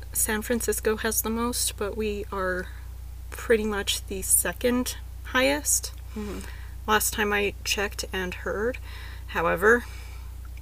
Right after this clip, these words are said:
Speaker 1: a lot of people also come here when they retire and drive up the property markets and do their art stuff.
Speaker 2: Hmm.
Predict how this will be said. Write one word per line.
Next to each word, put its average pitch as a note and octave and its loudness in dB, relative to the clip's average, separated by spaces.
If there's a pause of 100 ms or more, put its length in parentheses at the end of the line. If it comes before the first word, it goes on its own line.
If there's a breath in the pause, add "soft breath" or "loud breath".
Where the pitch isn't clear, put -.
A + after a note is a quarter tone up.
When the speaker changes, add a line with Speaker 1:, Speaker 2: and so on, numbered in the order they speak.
(640)
Speaker 1:
a F#3 0
lot F#3+ 6
of G3 2
people G#3 4
also G3 2
come G3+ 0
here G#3+ 2
when F#3 0
they E3 2
retire G3 2
and F3 0
drive E3+ -2
up E3+ -2
the - -2
property A#3+ 2
markets A#3+ 2
and F3+ -4 (500)
do F#3 -2
their E3 0
art - 0
stuff. - -2 (720 loud breath)
Speaker 2:
Hmm. F#3+ -4